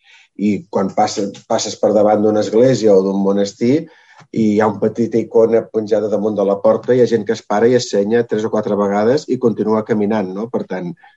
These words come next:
són societats on, on aquesta dimensió religiosa i espiritual té, doncs, té, té un, té un gran valor i té una gran importància, no? Curiosament que són societats que han estat durant setanta anys sota un règim, diguem-ne, comunista,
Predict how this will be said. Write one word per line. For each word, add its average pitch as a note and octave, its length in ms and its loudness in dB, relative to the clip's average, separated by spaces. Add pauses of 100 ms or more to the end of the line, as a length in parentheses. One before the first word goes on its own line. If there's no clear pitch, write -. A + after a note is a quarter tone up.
(380)
són A#2 200 4
societats A#2 680 2
on, B2+ 240 4
on A2 240 2
aquesta A2+ 600 2 (400)
dimensió A2 400 2
religiosa A2+ 480 2
i G#2+ 80 -4
espiritual A2 560 -2
té, B2+ 100 -6
doncs, B2 300 -6
té, G#2 140 4 (280)
té F#2+ 100 0
un, F#2 280 -6
té F#2+ 100 -2
un F#2+ 120 0
gran F#2 200 0
valor F#2+ 260 0
i G#2 40 -6
té G#2+ 100 -2
una G2 140 -2
gran F#2 240 -4
importància, - 760 -6
no? A#2+ 140 -12 (480)
Curiosament A2+ 540 4
que C#3+ 80 2
són B2+ 160 4
societats G2+ 480 0
que B2+ 80 0
han A#2 80 2
estat G2 200 0
durant G#2 240 0
setanta F#2+ 600 -2
anys G#2+ 240 -4 (400)
sota G2+ 240 0
un G2 80 0
règim, G2+ 480 2
diguem-ne, F#2+ 480 2
comunista, G#2 720 0